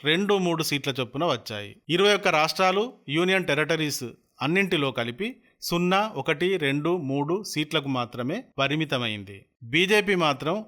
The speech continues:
ఒక్క సీటు ఉన్న యూనియన్ టెరిటరీస్ and తమిళనాడు, పంజాబ్ లాంటి కొన్ని రాష్ట్రాల్లో తప్ప మిగతా అన్ని ప్రాంతాల్లోనూ తన ప్రభావాన్ని చూపించింది.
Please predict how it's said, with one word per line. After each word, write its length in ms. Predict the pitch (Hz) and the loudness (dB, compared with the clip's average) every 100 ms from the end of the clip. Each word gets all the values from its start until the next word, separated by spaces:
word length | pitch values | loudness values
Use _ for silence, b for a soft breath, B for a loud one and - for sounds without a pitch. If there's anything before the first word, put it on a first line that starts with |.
| 135 | -10
ఒక్క 280 | - - | -6 -2
సీటు 280 | 190 202 208 | 0 0 2
ఉన్న 180 | 202 190 | 2 2
యూనియన్ 400 | 165 170 185 185 | 2 2 0 0
టెరిటరీస్ 600 | 170 151 156 151 143 - 180 254 - | 0 0 0 -2 -2 -4 -6 -6 -2
and 360 | 175 180 156 165 | 0 2 2 2
తమిళనాడు, 560 | 160 170 190 196 196 202 | 0 2 2 4 2 2
పంజాబ్ 500 | 208 160 160 180 180 175 | 2 0 2 2 4 4
లాంటి 320 | 160 160 202 | 2 0 -4
కొన్ని 340 | 202 170 190 | 0 2 4
రాష్ట్రాల్లో 520 | 180 156 156 170 143 | 4 2 2 0 0
తప్ప 320 | 127 - 117 160 220 b b - | -2 -6 -2 -2 -2 b b -4
మిగతా 420 | 143 165 196 208 135 | 0 2 2 2 0
అన్ని 260 | 135 190 | 0 0
ప్రాంతాల్లోనూ 840 | 185 180 165 151 139 139 139 196 240 - | 2 0 2 0 0 0 -2 -4 -4 -2
తన 120 | 165 | -2
ప్రభావాన్ని 640 | 139 123 139 147 123 131 160 | 0 0 2 2 0 -2 -6
చూపించింది. 600 | 123 113 107 107 101 98 | -8 -8 -12 -12 -14 -16